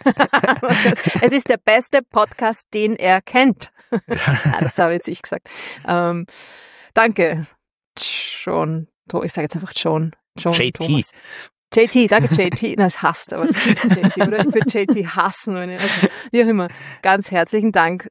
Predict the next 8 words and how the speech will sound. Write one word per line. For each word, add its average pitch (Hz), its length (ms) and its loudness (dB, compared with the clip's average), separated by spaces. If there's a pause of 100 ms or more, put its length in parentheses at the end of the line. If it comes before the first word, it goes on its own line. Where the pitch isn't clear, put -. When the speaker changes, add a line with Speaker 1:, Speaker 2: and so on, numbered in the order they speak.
Speaker 1:
äh, 165 300 0
Sebastian, 233 1300 2
danke 214 280 -2
Matthias, 220 840 -2
danke 185 240 -2
Markus, 226 640 0
danke 277 260 -2
Michael, 214 640 -2